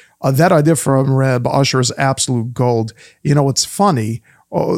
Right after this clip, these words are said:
when the Gemara talks about the Malach that came to Yoshua, uh, to come and to complain to him that Yoshua, then when they were sounding, surrounding Yericho, that, that the Malach said to him that you're not learning.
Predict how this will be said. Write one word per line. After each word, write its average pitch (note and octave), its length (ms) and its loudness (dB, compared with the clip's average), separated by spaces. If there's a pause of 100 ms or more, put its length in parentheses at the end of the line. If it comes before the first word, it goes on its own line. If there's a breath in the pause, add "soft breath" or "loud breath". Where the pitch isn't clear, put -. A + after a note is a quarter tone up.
(140)
when D3+ 300 0
the C#3 80 0
Gemara D3+ 300 2
talks E3 400 -2
about B2+ 420 -2 (300 soft breath)
the C3 220 0
Malach C3 480 2
that C3 160 -4
came C#3+ 200 0
to - 100 -4
Yoshua, B2 680 0 (320 soft breath)
uh, B2 380 -2
to - 160 -4
come C#3 360 -2
and B2+ 160 -4
to - 60 -6
complain D3+ 600 0
to C3+ 140 -4
him G2 260 -6 (320 soft breath)
that A#2 580 -4 (200 soft breath)
Yoshua, D#3 800 0 (400)
then D#3+ 460 0
when D3 100 2
they D3 60 2
were C#3+ 80 2
sounding, D#3 460 -2
surrounding C#3+ 480 0
Yericho, C3+ 480 0 (320 soft breath)
that, C#3+ 360 -2
that C3+ 440 -2
the D3 100 -2
Malach C#3+ 360 2
said D#3 320 0
to D3 100 0
him C3 260 2 (320)
that B2+ 400 -2
you're C#3+ 140 2
not D3+ 260 2
learning. C#3+ 480 2